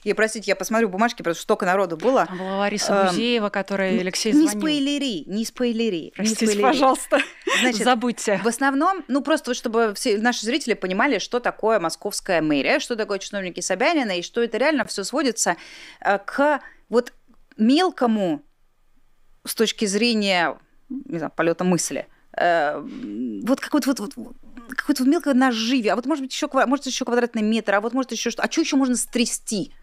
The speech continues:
Speaker 1: Да, с государства, с налогоплательщика, а может быть, вот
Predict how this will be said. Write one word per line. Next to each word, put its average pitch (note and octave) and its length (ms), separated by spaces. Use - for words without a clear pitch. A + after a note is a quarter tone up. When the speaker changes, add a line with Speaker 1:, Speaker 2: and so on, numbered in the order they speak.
Speaker 1:
Да, B3 180
с - 280
государства, G#3+ 540
с - 40
налогоплательщика, G3+ 680
а C4 80
может D4+ 180
быть, D4+ 120
вот C#4+ 180